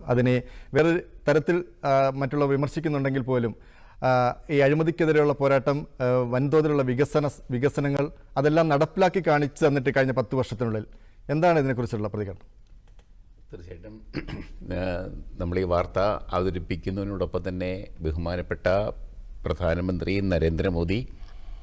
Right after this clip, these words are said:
Speaker 2: ഇന്ത്യയിലെ ഒരു വാർത്താ ചാനലിലെ ഒരു ലേഖികയുമായിട്ട് നടത്തിയ അഭിമുഖത്തിൻ്റെ കുറേ ഭാഗങ്ങളാണ് കാണിച്ചത്. നിർഭാഗ്യവശാൽ നമ്മുടെ ബഹുമാനപ്പെട്ട പ്രധാനമന്ത്രി നരേന്ദ്രമോദിക്ക്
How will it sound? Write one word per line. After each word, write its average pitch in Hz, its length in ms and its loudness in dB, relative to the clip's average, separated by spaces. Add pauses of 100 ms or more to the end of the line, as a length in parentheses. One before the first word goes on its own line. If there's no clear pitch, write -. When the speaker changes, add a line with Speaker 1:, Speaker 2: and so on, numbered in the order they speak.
(720)
Speaker 2:
ഇന്ത്യയിലെ 92 640 2 (440)
ഒരു 113 200 4 (220)
വാർത്താ 87 340 2 (160)
ചാനലിലെ 69 600 0 (340)
ഒരു 135 180 2 (400)
ലേഖികയുമായിട്ട് 90 1040 2
നടത്തിയ 80 380 0
അഭിമുഖത്തിൻ്റെ 80 680 0
കുറേ 90 160 0 (100)
ഭാഗങ്ങളാണ് 71 760 0
കാണിച്ചത്. 71 420 -4 (880)
നിർഭാഗ്യവശാൽ 82 720 2 (280)
നമ്മുടെ 117 340 2 (180)
ബഹുമാനപ്പെട്ട 90 600 -2 (280)
പ്രധാനമന്ത്രി 90 640 0 (200)
നരേന്ദ്രമോദിക്ക് 78 800 -2